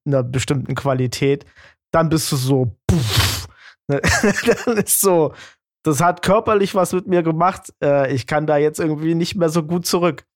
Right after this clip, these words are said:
Also da ist dann wirklich das Einzige, was dich davon abhält, eigentlich nur noch in imax-Kino zu gehen, Preis und Routine und so weiter, ne? Ich mein, man kann sich nicht wehren. Also gegen ein geiles, ge-, geilen Sound kannst du dich einfach nicht wehren.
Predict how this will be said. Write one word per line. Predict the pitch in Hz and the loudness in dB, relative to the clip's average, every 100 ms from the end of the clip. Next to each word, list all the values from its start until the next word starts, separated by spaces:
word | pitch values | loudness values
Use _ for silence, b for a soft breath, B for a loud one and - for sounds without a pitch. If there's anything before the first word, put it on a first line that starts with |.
| _ - | _ -4
Also | 127 139 | -2 2
da | 160 | 2
ist | 175 | 2
dann | 165 165 | 2 2
wirklich | 190 180 - | 0 -2 -2
das | 151 | -2
Einzige, | 156 165 226 214 180 156 | 2 4 2 0 -2 0
was | 160 - | 0 0
dich | 151 | -2
davon | 151 156 147 | 0 0 0
abhält, | 175 - 160 151 | -2 2 0 2
eigentlich | 147 147 127 139 | 0 0 0 2
nur | 156 233 | 4 4
noch | 226 131 - | 2 0 0
in | 147 127 127 | -2 -2 -4
imax-Kino | 131 139 143 139 - - 160 151 156 | -2 0 2 0 -2 -2 0 0 0
zu | - 190 | 0 -2
gehen, | 165 160 180 - B B B _ | 0 0 0 -4 B B B _
Preis | - 139 151 160 160 160 - | -2 2 4 4 2 0 -2
und | 123 120 120 127 | 0 -2 -4 -2
Routine | 143 139 175 185 180 151 143 135 | -2 0 0 2 4 4 4 2
und | 131 | 0
so | - 131 | -2 0
weiter, | 135 143 127 | 2 2 0
ne? | 123 147 | 0 -2
Ich | 131 - | -2 -2
mein, | 143 143 135 B B B _ _ _ _ | 0 -2 -6 B B B _ _ _ _
man | 156 143 | -2 0
kann | 175 175 | 2 2
sich | 160 131 | 2 -2
nicht | 135 127 | -2 0
wehren. | 135 131 117 107 _ _ _ _ _ _ _ - | 0 0 -2 -6 _ _ _ _ _ _ _ -6
Also | 139 131 139 131 B B B B | -4 -2 -2 -2 B B B B
gegen | 156 147 147 147 | 0 2 0 0
ein | 139 | -2
geiles, | 151 151 170 156 156 - - | 0 0 2 0 -2 -8 -8
ge-, | 139 139 | -8 -4
geilen | 147 160 170 143 | 0 2 0 0
Sound | 147 143 160 | 0 0 0
kannst | 160 156 | -2 -2
du | 151 | -2
dich | 131 | -2
einfach | 156 139 139 | -2 0 -2
nicht | 127 - | -2 -4
wehren. | 127 123 | -4 -6